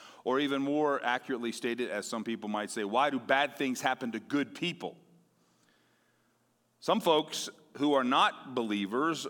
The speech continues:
might say that to you, and for some re-, and I, tons say that to me. And they think that's somehow a nuclear bomb that destroys Christianity.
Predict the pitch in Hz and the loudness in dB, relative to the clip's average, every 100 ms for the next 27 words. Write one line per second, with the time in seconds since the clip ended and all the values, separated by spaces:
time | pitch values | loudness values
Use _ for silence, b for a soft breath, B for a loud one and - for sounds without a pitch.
0 | - 117 135 131 - - 143 127 120 117 | -4 0 0 0 -4 0 0 2 2 0
1 | - - 117 107 113 143 123 110 135 131 | -4 -4 -2 0 0 0 -2 -4 -2 -2
2 | - - 202 214 127 117 - 127 135 165 | -2 0 2 2 0 -2 -4 -2 0 -2
3 | - - - 226 254 208 104 78 - - | -6 -14 -2 2 4 2 -2 -4 -10 -14
4 | - - 135 107 92 - 92 76 64 _ | -12 -4 -2 -2 -4 -6 -12 -12 -16 _
5 | _ B B B B B B B _ _ | _ B B B B B B B _ _
6 | _ _ _ _ - 120 175 180 190 156 | _ _ _ _ -6 0 0 2 0 0
7 | 147 - 185 165 165 143 123 165 208 170 | -2 0 0 2 4 2 2 0 -2 0
8 | 165 127 107 170 160 113 64 - - - | 2 2 4 6 6 4 -2 -10 -20 -6
9 | 120 135 117 127 - 160 180 170 127 101 | -2 0 -2 -4 -2 4 6 6 6 2
10 | - 147 131 135 135 143 101 67 | 0 -2 0 0 0 0 -4 -8